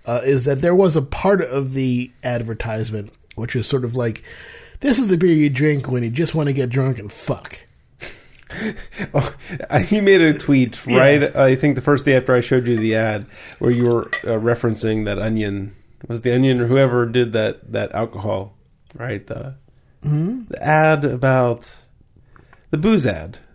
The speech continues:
Speaker 2: Was it Comedy Central or whatever?
Speaker 1: Oh, um, oh, what am I, oh,
Speaker 2: But I mean,
Speaker 1: God.
Speaker 2: I thought that's what you were just mentioning. You were referring to this, I thought.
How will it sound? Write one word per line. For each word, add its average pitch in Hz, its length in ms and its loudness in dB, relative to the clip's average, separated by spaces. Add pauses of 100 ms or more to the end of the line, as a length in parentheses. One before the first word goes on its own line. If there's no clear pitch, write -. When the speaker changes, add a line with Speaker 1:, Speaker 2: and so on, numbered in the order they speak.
(120)
Speaker 2:
Was 120 140 -8
it 120 60 -8
Comedy 147 280 0
Central 156 420 -2
or 147 200 -2
whatever? 143 460 -6 (100)
Speaker 1:
Oh, 202 460 6
um, 151 640 4 (1200)
oh, - 240 -10
what 135 140 -10
am 127 60 -10
I, 123 100 -14
oh, 131 320 -4 (260)
Speaker 2:
But 156 140 4
I - 20 6
mean, 170 140 6
Speaker 1:
God. 113 100 -6
Speaker 2:
I 143 80 0
thought 208 200 2
that's 185 180 0
what 156 60 0
you 165 80 6
were 147 60 6
just 135 180 2
mentioning. 113 500 0 (100)
You 131 120 0
were 139 140 4
referring 135 420 0
to 113 60 -2
this, 170 200 0
I 95 80 -4
thought. - 320 -12